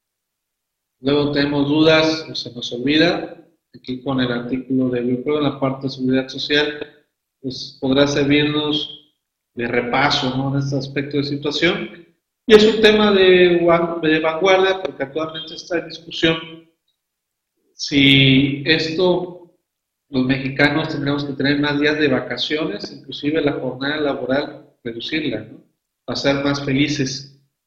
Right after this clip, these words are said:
eh, y para ser más felices haya más productividad, ¿no? Por ejemplo, el lunes, estoy seguro que el lunes todos llegaron como que así medio cansados y demás, y ya no rindieron en la mañana, ¿eh? Ya no rindieron, o sea, fue lo mismo que, <laughs> que fuera, ¿no?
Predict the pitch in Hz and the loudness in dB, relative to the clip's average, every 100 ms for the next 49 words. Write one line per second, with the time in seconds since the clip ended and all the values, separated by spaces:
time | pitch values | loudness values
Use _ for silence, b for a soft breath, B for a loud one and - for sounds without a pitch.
0 | _ _ _ 120 117 117 117 117 139 143 | _ _ _ -8 -4 -4 -4 -4 -2 0
1 | 156 160 160 156 - 139 147 143 - 143 | 0 2 0 0 0 0 0 -6 -2 -2
2 | 123 135 123 120 120 117 - - _ _ | 0 -2 -2 0 -2 -4 -12 -20 _ _
3 | _ - 143 151 170 165 180 214 - - | _ -8 -6 -2 2 4 4 4 2 0
4 | - - _ _ _ 180 180 196 208 208 | -8 -18 _ _ _ 0 4 6 6 6
5 | 202 190 233 233 233 214 - - 180 185 | 4 4 4 2 0 -2 -6 -4 -2 0
6 | 151 160 185 - 131 - - 147 156 147 | 0 0 0 -4 -8 -8 -12 -6 -2 -2
7 | 131 - - - - - - - - - | -4 -10 -16 -16 -18 -18 -18 -14 -14 -14
8 | 113 117 147 180 - - _ _ _ - | -18 -8 -4 -4 -6 -20 _ _ _ 0
9 | 135 143 165 185 196 190 175 175 196 185 | 6 8 8 6 0 2 2 4 4 2
10 | 135 127 143 175 127 123 131 - _ 151 | 0 0 0 0 0 -6 -10 -14 _ -10
11 | 160 175 165 160 165 160 135 - - 135 | -2 0 0 2 4 4 2 -4 -8 -8
12 | 131 - 170 180 165 180 185 180 - - | -8 -2 4 4 4 0 -2 -4 -12 -4
13 | 196 196 - - _ - 180 180 - - | -4 -4 -10 -16 _ -6 -4 -2 -4 -6
14 | - - | -14 -20